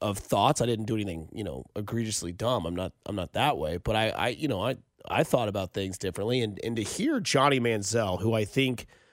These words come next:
we're starting to get, um,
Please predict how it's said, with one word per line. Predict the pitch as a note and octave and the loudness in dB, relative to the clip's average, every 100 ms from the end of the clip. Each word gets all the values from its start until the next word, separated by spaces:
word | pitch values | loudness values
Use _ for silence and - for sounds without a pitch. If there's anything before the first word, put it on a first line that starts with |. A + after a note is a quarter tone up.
| _ - | _ 0
we're | C#3+ | 2
starting | - - - F3+ F3 F#3 D3 A#2 G#2+ G#2+ - _ _ | 4 4 4 6 6 6 2 0 -2 -4 -12 _ _
to | - D#3+ D3+ | 0 2 2
get, | B2+ C#3+ C#3 C3+ - _ _ - | 2 2 4 4 0 _ _ 2
um, | B2+ B2 A2+ G#2+ G2+ G#2+ | 4 6 4 0 -4 -10